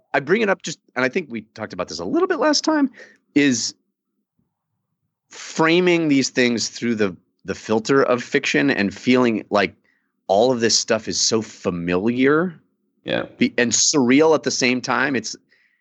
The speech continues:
Speaker 1: I feel like I know the playbook because I've seen it in so many movies. And I keep saying to my wife, "This is the part of the movie where this happens. You know, this
Speaker 2: Yeah.
Speaker 1: is where it, this is the part of the movie where that happens." And I, and I,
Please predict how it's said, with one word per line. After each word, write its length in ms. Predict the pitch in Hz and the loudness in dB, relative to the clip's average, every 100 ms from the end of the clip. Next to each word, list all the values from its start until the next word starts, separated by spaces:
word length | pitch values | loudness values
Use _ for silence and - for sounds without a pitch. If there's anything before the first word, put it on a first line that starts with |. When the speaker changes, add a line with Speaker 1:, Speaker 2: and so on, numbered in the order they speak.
| _ _ _ | _ _ _
Speaker 1:
I 80 | 117 | -4
feel 260 | - 160 147 | 0 0 2
like 180 | 135 117 | 2 0
I 140 | 120 | 0
know 480 | 107 104 110 127 139 | -2 0 2 2 2
the 180 | 110 98 | -2 -10
playbook 800 | - 113 110 139 170 220 - - | -8 -2 0 2 2 2 -2 -8
because 260 | 127 123 | -4 -2
I've 140 | 110 92 | -2 0
seen 320 | - 117 123 | 0 2 2
it 100 | 117 | 0
in 120 | 101 | -2
so 200 | - 117 | -2 0
many 200 | 113 107 | 2 2
movies. 600 | 92 101 131 165 170 - - _ _ _ _ | 2 2 2 2 0 -2 -8 _ _ _ _
And 120 | 120 | -2
I 40 | 123 | 0
keep 200 | 131 120 | 0 0
saying 380 | - 135 139 131 | 0 2 0 -2
to 100 | 120 | -4
my 140 | 110 | -4
wife, 540 | 95 156 156 120 - - _ _ _ _ _ _ _ | 0 2 2 0 -8 -20 _ _ _ _ _ _ _
"This 180 | 95 107 | -8 -4
is 100 | 135 | -4
the 60 | 127 | -2
part 200 | 156 160 | 2 4
of 40 | |
the 60 | 160 | 4
movie 260 | 175 175 170 | 2 2 2
where 220 | 170 170 | 2 2
this 280 | 185 - - | 2 -2 -4
happens. 460 | - 87 - 71 - | -6 -6 -6 -14 -10
You 60 | 104 | -6
know, 80 | 113 | -2
this 160 | 135 | 2
Speaker 2:
Yeah. 80 | 92 | 2
Speaker 1:
is 60 | 95 | 4
where 140 | 151 156 | 4 2
it, 100 | - 123 | -2 -8
this 160 | 135 | -8
is 80 | 156 | -8
the 80 | - _ | -14 _
part 100 | 160 | -6
of 60 | |
the 60 | 160 | -4
movie 120 | 165 | -2
where 100 | 175 | 0
that 160 | 196 160 | 0 0
happens." 340 | 107 90 82 | -4 -4 -8
And 100 | 113 | -6
I, 60 | 110 - _ _ _ _ - | -6 -8 _ _ _ _ -4
and 80 | |
I, 80 | 147 | -2